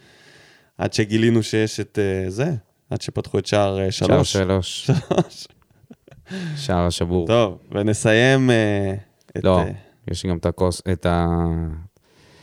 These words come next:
Speaker 1: יש את הפנטום?
Speaker 2: את הפנטום.
Speaker 1: אה, אז אתה תפתח את הפנטום, אני בינתיים אקריא את התגובה האחרונה בפוסט של אלכס פורטנוי מהקוסמוס.
Speaker 2: הופה.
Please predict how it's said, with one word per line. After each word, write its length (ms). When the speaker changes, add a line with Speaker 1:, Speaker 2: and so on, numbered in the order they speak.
Speaker 1:
יש 100
את 60
הפנטום? 480
Speaker 2:
את 60
הפנטום. 340
Speaker 1:
אה, 220
אז 120
אתה 200
תפתח 300
את 60
הפנטום, 480
אני 440
בינתיים 300
אקריא 220
את 80
התגובה 380
האחרונה 380
בפוסט 600
של 280
אלכס 380
פורטנוי 500
מהקוסמוס. 1200
Speaker 2:
הופה. 220